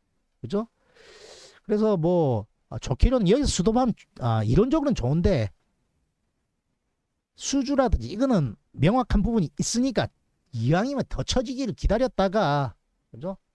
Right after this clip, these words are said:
구만 원대까지 확 쳐지면 그때 쓱 들어가는 거 한번, 어, 그거는 가능하다. 일단 그렇게 생각합니다. 대우조선해양은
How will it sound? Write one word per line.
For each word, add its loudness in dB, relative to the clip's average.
구만 2
원대까지 0
확 -2
쳐지면 0
그때 0
쓱 -4
들어가는 0
거 0
한번, -2
어, -8
그거는 2
가능하다. -2
일단 -6
그렇게 -12
생각합니다. 0
대우조선해양은 2